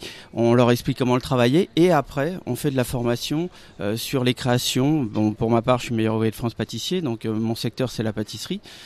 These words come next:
Donc, on leur fait une formation sur les techniques de base, et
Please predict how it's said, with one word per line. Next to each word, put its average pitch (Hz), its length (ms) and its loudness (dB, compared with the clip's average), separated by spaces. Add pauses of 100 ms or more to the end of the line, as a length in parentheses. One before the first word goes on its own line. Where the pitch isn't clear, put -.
(140)
Donc, 120 220 -2
on 117 320 2
leur 117 160 2
fait 139 140 0
une 120 80 2
formation 120 480 4
sur - 340 -2
les 135 140 2
techniques 113 320 2
de 113 80 4
base, 139 380 2 (640)
et 180 280 6